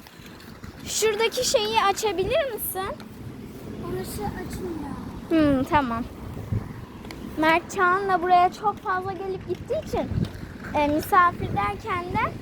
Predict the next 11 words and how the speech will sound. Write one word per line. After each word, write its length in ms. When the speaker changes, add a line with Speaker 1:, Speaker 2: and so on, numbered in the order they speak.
Speaker 1:
farklı 420
bloklardayız. 960
Biliyorsunuz 540
ki 120
Mertcan 680
benim 280
kuzenim. 520
E, 340
burası, 320
he, 320
arkadaşlar, 560